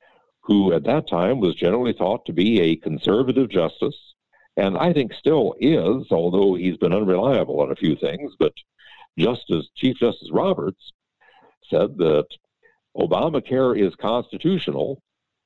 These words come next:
because we read here in Article one, Section eight,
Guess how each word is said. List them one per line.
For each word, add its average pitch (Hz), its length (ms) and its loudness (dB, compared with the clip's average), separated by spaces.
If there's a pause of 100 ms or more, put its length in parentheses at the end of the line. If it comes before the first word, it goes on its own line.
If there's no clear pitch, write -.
because 135 760 0 (540)
we 110 200 4
read 113 360 2
here 104 380 4
in 82 80 0
Article 127 480 0
one, 113 300 0
Section 107 360 -2
eight, 117 280 0